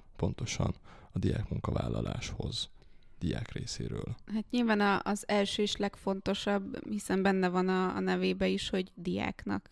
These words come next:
Speaker 2: kell, hogy, hogy legyen a személy, és itt nagyon fontos, hogy nappali tagozatos diák, tehát a, az esti tagozat, a levelező tagozat, azokon, ö, sajnos a, az azon tanuló, ö, diákokat nem tudjuk,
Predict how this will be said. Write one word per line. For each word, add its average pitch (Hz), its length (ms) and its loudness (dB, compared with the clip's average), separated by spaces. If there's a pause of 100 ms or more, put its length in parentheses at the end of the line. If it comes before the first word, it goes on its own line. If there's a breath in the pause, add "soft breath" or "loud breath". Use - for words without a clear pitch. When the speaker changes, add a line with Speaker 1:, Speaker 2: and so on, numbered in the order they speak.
(100)
Speaker 2:
kell, - 300 -2
hogy, 214 300 -2 (640 soft breath)
hogy 180 120 0
legyen 185 300 2
a 185 60 2
személy, 214 540 2 (100)
és - 160 2
itt 208 120 4
nagyon 208 300 6
fontos, 196 500 0
hogy 190 160 0
nappali 196 460 2
tagozatos 170 760 0
diák, 170 460 0
tehát 175 280 -4
a, 180 300 0
az 185 220 -4
esti 202 360 -2
tagozat, 180 720 0
a 185 60 -4
levelező 175 680 2
tagozat, 175 720 4 (440 loud breath)
azokon, 196 360 0
ö, 202 260 -2 (280)
sajnos 214 440 4
a, 190 180 6
az 190 100 4
azon 208 280 6
tanuló, 185 680 4
ö, 196 60 0 (320)
diákokat 202 520 -2
nem 208 140 0
tudjuk, 175 340 0